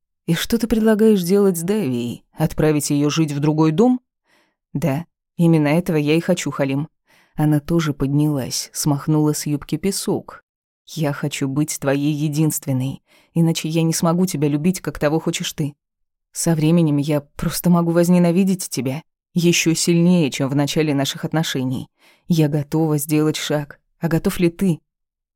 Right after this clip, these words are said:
И, развернувшись, пошла к дому, даже не взглянув на него. Захотелось догнать ее и оттаскать за волосы, избить ее за наглость и требования, которые она посмела ему выставлять.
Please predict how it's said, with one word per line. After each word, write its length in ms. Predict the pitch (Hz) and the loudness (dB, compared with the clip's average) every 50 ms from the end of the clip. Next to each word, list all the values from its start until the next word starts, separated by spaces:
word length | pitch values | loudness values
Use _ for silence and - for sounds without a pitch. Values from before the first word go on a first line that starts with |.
| _ _ | _ _
И, 100 | 151 156 | -2 0
развернувшись, 760 | 143 143 139 - 143 160 156 147 160 170 - - - 135 - | 0 0 -2 -2 -2 0 0 0 -2 -2 -4 -6 -6 -8 -6
пошла 380 | - 143 139 - - 151 151 147 | -6 -6 -6 -4 -4 -4 -4 -2
к 100 | 151 147 | -2 -2
дому, 440 | 160 151 143 127 123 123 117 - - _ _ _ _ - | -2 -2 -2 -2 -2 -4 -6 -10 -12 _ _ _ _ -2
даже 260 | 170 165 160 160 175 | 0 2 2 2 4
не 160 | 175 175 175 | 4 4 4
взглянув 560 | 165 160 151 165 180 196 202 202 180 135 - - | 2 0 0 0 2 2 4 2 2 0 0 -2
на 100 | 127 123 | -4 -2
него. 420 | 123 123 120 - 123 120 - - - _ _ _ _ _ _ _ _ | -2 -2 -4 -4 -6 -6 -8 -8 -12 _ _ _ _ _ _ _ _
Захотелось 540 | - 156 175 - 208 - 240 233 202 175 160 | -4 -4 -2 -2 -2 0 2 2 2 2 2
догнать 600 | 156 170 170 170 175 190 233 262 247 175 - - | 0 0 0 0 0 0 2 2 0 0 -2 -2
ее 260 | 135 131 127 135 135 | -2 -2 0 0 0
и 100 | 139 143 | 0 2
оттаскать 640 | 147 170 180 - - 196 202 - - - 247 220 165 | 0 0 0 0 -2 -2 -2 -2 -2 -2 -2 -2 0
за 160 | 170 202 226 | 0 0 0
волосы, 680 | 226 240 262 247 160 135 131 - - - 120 117 - - _ - _ _ - | 0 0 0 0 0 0 -2 -2 -4 -4 -6 -6 -8 -10 _ -20 _ _ 0
избить 560 | - 175 175 143 143 143 185 202 180 - - | 2 2 2 2 2 0 2 2 2 0 0
ее 260 | 143 135 139 147 170 | 0 0 2 2 2
за 220 | 170 143 143 143 139 | 2 2 2 2 2
наглость 600 | 143 151 165 185 185 156 147 135 131 - - - | 2 4 2 2 2 2 0 0 -2 -2 -4 -4
и 40 | 147 | -4
требования, 760 | - - 151 185 196 214 196 190 196 196 190 175 156 143 135 | 0 0 2 4 4 4 4 4 4 6 6 6 6 4 2
которые 320 | - 139 131 143 139 135 139 | 0 -2 -2 0 2 2 2
она 180 | 139 156 165 | 2 2 0
посмела 640 | - - 151 147 - - - 147 135 139 151 160 175 | -2 -2 -4 -2 -2 -2 0 0 0 2 2 2 2
ему 320 | 170 160 156 165 170 175 | 2 2 4 2 2 2
выставлять. 840 | 165 170 180 - - 208 208 208 220 247 - - - - - - | 2 0 -2 -2 -2 -4 -4 -4 -6 -6 -8 -8 -8 -8 -10 -10